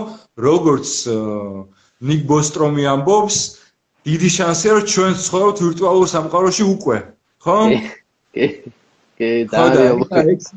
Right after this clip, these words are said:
Speaker 1: ანუ ჩვენ თუ მივედით Type three civilization-ამდე და არ გადავშენდით მანამდე, ჩვენ შევძლებთ, რომ, ა, პლანეტების ენერგიები გამოვიყენოთ, აი, დი-,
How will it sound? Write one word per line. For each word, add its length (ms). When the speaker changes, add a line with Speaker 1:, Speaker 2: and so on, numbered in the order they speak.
Speaker 1:
ანუ 320
ჩვენ 280
თუ 120
მივედით 440
Type 320
three 300
civilization-ამდე 1400
და 140
არ 180
გადავშენდით 800
მანამდე, 580
ჩვენ 200
შევძლებთ, 560
რომ, 260
ა, 160
პლანეტების 800
ენერგიები 680
გამოვიყენოთ, 800
აი, 180
დი-, 320